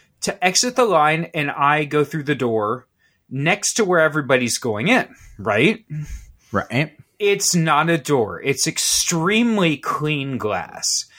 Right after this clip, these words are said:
Speaker 2: Oof.
Speaker 1: And I, you know, I was six years old, so I walked into it
Speaker 2: Ah.
Speaker 1: full speed,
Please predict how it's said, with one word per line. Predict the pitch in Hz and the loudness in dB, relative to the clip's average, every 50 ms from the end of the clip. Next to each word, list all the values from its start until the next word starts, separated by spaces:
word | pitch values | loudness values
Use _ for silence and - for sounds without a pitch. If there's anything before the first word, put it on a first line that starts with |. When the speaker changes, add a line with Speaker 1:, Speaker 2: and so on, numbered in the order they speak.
| - - - _ _ _ _ | -20 -20 -20 _ _ _ _
Speaker 2:
Oof. | 165 | 0
Speaker 1:
And | 175 175 175 170 165 160 - - | 2 4 4 2 2 0 -2 0
I, | 151 156 165 160 - | 0 2 2 0 0
you | 202 196 175 156 160 180 190 | -4 -6 -6 -6 -4 -2 0
know, | 185 165 | 2 2
I | 151 151 165 165 | 2 2 2 0
was | 156 147 - - - - | 0 -2 0 0 0 0
six | 262 247 - - - | -2 -2 -2 -2 -2
years | 214 214 202 185 - | 0 0 0 2 2
old, | 185 190 180 156 123 - | 2 4 4 2 0 -2
so | - - 175 | -2 0 2
I | 160 151 147 | 2 2 2
walked | 139 139 151 196 214 254 262 254 - 240 | -2 -2 0 2 2 2 2 0 0 -2
into | 226 202 180 170 170 170 | 0 0 2 2 2 4
it | 156 147 | 4 2
Speaker 2:
Ah. | 139 131 117 | 2 2 2
Speaker 1:
full | 110 220 208 202 | 4 4 2 2
speed, | - - - - - - - 208 196 175 147 139 139 135 143 | 0 -2 -4 -4 -2 -2 -2 0 0 0 -2 -2 -4 -6 -8